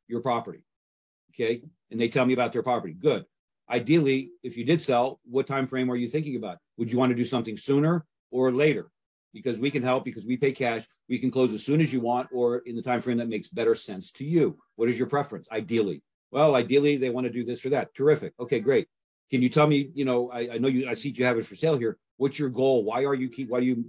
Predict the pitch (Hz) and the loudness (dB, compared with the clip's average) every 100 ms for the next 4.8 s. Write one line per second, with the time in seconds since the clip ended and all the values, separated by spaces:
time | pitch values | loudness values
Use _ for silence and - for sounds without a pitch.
0 | - 113 131 131 127 123 120 113 131 135 | -6 -4 0 0 0 -2 -4 -4 -2 -2
1 | 120 90 110 123 120 113 113 113 - 107 | -4 -8 0 0 2 -2 -4 -6 -4 -4
2 | 85 _ _ 101 107 - _ 110 131 156 | -6 _ _ -4 -4 -4 _ -2 2 2
3 | 156 147 139 127 139 131 117 - - 110 | 2 2 2 0 -2 -2 -2 -6 -12 -6
4 | 123 117 127 113 127 113 113 | -4 -2 -4 0 0 0 -2